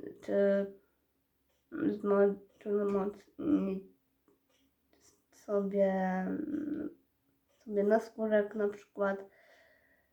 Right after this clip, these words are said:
Ym, no, ogólnie dobry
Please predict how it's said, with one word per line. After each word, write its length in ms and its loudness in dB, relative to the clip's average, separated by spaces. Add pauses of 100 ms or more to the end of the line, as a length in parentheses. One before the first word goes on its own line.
(260)
Ym, 480 0 (3000)
no, 460 8 (1200)
ogólnie 540 6 (520)
dobry 340 4